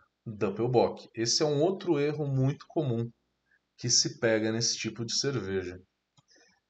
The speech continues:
Deixa eu olhar minha colinha aqui, que é sempre necessário. Então, mas aí falando então das vertentes, né? Uma vertente mais clara, aonde que você vai ter uma quantidade de malte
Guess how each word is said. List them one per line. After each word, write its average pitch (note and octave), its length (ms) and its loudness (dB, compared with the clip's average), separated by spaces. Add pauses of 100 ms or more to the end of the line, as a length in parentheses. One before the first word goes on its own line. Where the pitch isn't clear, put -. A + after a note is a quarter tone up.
(120)
Deixa - 220 -12
eu G2+ 40 -2
olhar G2 180 -2
minha G2 140 -4
colinha G2 460 -2
aqui, G2+ 180 -6
que - 120 -10
é - 20 -4
sempre B2 360 -4
necessário. G#2 760 -2
Então, G#2+ 320 -2 (680)
mas C#3+ 220 4
aí F#3 120 6
falando F#3+ 380 2
então F#3 200 0
das F3+ 180 4
vertentes, D#3 840 0 (140)
né? A#2 320 0
Uma A#2+ 180 2
vertente C3+ 480 0
mais C3+ 300 4
clara, F3+ 680 0
aonde C3 440 0
que C3 100 -10
você B2+ 240 0
vai A#2+ 180 0
ter D#3 100 -2
uma D#3+ 140 0
quantidade A#2+ 640 0
de A2+ 100 -6
malte A2 560 -2